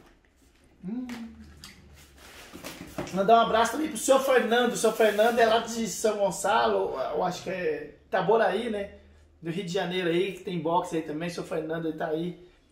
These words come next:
Quem sabe qualquer dia nós vamos fazer umas carradas pro senhor aí. Falou, seu Fernando, um abraço pro senhor aí, pra toda a galera do Rio de Janeiro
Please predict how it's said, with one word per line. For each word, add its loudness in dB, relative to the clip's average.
Quem -8
sabe -4
qualquer -8
dia -10
nós -6
vamos -8
fazer -8
umas -6
carradas -2
pro -6
senhor -2
aí. 0
Falou, 0
seu -2
Fernando, 2
um 0
abraço 0
pro -10
senhor -6
aí, -2
pra -4
toda -4
a -2
galera 2
do -4
Rio -4
de -6
Janeiro -2